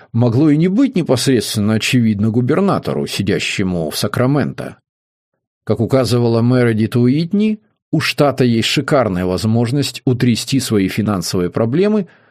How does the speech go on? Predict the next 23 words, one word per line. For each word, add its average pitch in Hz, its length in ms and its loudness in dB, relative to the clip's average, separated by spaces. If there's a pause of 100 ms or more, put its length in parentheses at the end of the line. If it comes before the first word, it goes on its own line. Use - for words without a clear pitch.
свалив 175 600 0
их 156 280 -2
на 131 180 2
города. 107 520 -2 (540)
Вот 208 200 0
самый 208 320 2
яркий 123 520 0
из 107 280 -4
бесчисленных 95 720 -2
примеров. 92 640 -6 (800)
В 113 160 0
мае 180 300 2
две 113 180 0
тысячи - 320 -2
одиннадцатого 98 500 0
года 127 400 0 (460)
Верховный 180 480 2
суд - 240 -2
С 139 100 0
Ш 156 260 0
А 170 40 -2
поддержал 110 600 0
вывод 135 520 0